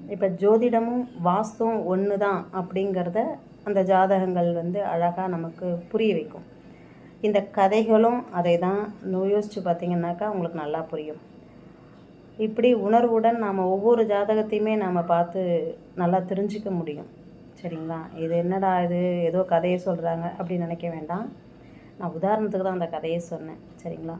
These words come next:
உங்களுக்கெல்லாம் யாருக்கெல்லாம் விருப்பம் இருக்கோ, அக்ஷய லக்ன பத்ததி, வாஸ்து வகுப்பு சேர்ந்து படிங்க. ஏற்கனவே ஜோதிடம் நான் படிச்சுட்டேன் அப்படின்னு இருக்கிறவங்களும் வந்து இங்க வாஸ்து வகுப்பு சேர்ந்து படிக்கலாம்.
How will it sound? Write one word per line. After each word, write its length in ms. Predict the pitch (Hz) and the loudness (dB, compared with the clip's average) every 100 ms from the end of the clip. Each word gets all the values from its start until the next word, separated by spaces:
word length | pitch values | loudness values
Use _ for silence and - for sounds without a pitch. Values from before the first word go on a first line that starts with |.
| 175 - - - - | -14 -18 -20 -20 -8
உங்களுக்கெல்லாம் 520 | 208 196 196 208 190 | -2 0 0 0 2
யாருக்கெல்லாம் 420 | 175 185 185 190 185 | 2 2 0 -2 0
விருப்பம் 340 | 170 175 170 | -2 -4 -4
இருக்கோ, 420 | 165 165 170 170 170 - - - | -6 -4 -2 -2 -4 -14 -20 -8
அக்ஷய 320 | 170 - 202 | -8 -2 -2
லக்ன 300 | 185 175 175 | 0 -2 -2
பத்ததி, 420 | 175 156 156 165 - - - - 156 | -4 -8 -6 -8 -10 -20 -20 -10 -6
வாஸ்து 560 | 160 - - 185 190 - - - - - - | -4 -6 -8 -6 -6 -10 -20 -20 -20 -20 -8
வகுப்பு 420 | 156 151 170 180 | -6 -4 -4 -6
சேர்ந்து 440 | 165 170 170 170 165 | -6 -2 -2 -2 -4
படிங்க. 320 | 160 147 170 165 - - - - - | -4 -4 -6 -8 -14 -20 -20 -20 -8
ஏற்கனவே 460 | 202 208 208 208 208 | 0 0 2 0 0
ஜோதிடம் 360 | 190 185 185 185 | 2 0 0 -2
நான் 220 | 180 170 | 0 2
படிச்சுட்டேன் 560 | 160 170 185 175 170 170 - | 2 0 -4 -2 -2 -4 -8
அப்படின்னு 320 | 170 175 175 180 - | -8 -2 0 0 -2
இருக்கிறவங்களும் 640 | 180 - 180 180 185 233 | -6 -2 0 2 2 2
வந்து 260 | 196 175 185 | 0 0 -2
இங்க 140 | 180 | -2
வாஸ்து 360 | 165 160 - 170 | -2 -4 -4 -6
வகுப்பு 340 | 160 165 196 | -4 -4 -8
சேர்ந்து 400 | 175 170 165 170 | -4 -4 -4 -6
படிக்கலாம். 360 | 156 - 170 | -8 -6 -8